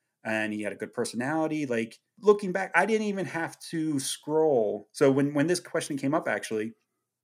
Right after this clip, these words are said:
I didn't even really scroll through our lists. He was already in my mind. And then I scrolled through the other guests to see, and there was a lot of good guests, but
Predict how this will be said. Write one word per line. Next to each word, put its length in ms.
I 80
didn't 180
even 240
really 220
scroll 460
through 520
our 200
lists. 460
He 120
was 160
already 300
in 100
my 140
mind. 720
And 140
then 160
I 80
scrolled 400
through 240
the 140
other 180
guests 460
to 80
see, 420
and 100
there 120
was 160
a 60
lot 200
of 80
good 160
guests, 360
but 200